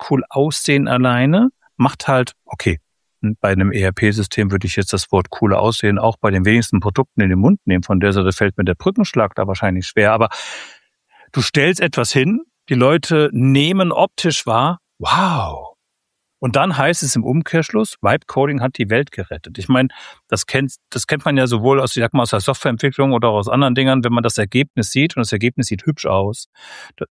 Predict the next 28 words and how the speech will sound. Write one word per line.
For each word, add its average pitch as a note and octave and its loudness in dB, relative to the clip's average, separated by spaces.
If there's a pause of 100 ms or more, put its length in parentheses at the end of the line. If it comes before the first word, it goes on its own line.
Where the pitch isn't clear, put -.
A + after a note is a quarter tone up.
(100)
dann A2 -2
ist - -6
da C3+ 0
die A#2+ 0
damit D3+ 2
verbundene B2+ 0
Arbeit, D#3 0
die G#2+ -4
du F#2+ -6
früher D#3 0
auch A2+ 0
mit - -6 (380)
deiner G2 2
Händearbeit C#3+ 0
erledigt B2+ 0
hast, D#3 -2
vielleicht C3+ 0
beim B2 0
Softwarecodieren, C3+ 0
heute G2 -2
vielleicht G2+ -2
von G#2 -4
K - -8
I - -16
ein B2+ -2
bisschen G#2+ -8
geholfen F#2+ -2
kriegst, - -6